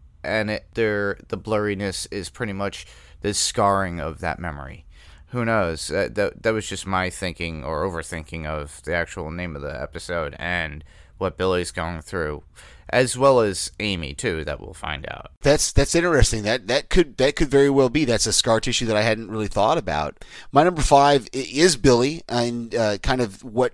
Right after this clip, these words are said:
Speaker 2: is going on with him in this episode. The doctor, you know, she thinks he's acting out of fear and frustration.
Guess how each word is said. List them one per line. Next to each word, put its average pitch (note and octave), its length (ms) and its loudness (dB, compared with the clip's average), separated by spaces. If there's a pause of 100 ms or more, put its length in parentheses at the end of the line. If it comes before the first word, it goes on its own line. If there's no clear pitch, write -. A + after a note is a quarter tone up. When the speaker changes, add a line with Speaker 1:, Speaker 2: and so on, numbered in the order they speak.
Speaker 2:
is A#2 140 -6
going A2+ 260 -2
on A2+ 300 -2
with G2+ 140 0
him A#2 220 2
in G#2 120 -6
this G2 180 -4
episode. G#2+ 580 -4 (300)
The A#2+ 80 -2
doctor, B2 600 2
you B2+ 100 -8
know, A#2+ 60 0
she - 180 2
thinks - 360 2
he's B2 140 0
acting B2 360 4
out G#2 100 0
of F#2+ 100 -2
fear B2 360 0
and G#2 100 -6
frustration. A2+ 720 -2